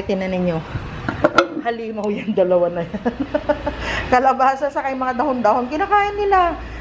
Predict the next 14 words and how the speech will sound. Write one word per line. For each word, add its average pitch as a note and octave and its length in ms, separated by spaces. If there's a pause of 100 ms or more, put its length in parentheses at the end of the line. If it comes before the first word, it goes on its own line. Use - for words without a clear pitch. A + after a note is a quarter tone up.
(120)
Kahit D4 320
na D4 80
yung D4 240
ano, A#3+ 240
binibigyan A#3+ 580
ko B3 140
sila A#3+ 240
ng A3 420 (460)
yung A#3+ 240
dahon A3+ 320
ng G#3+ 100
ampalaya G3 720 (480)
na A#3+ 100
hilaw. G3 540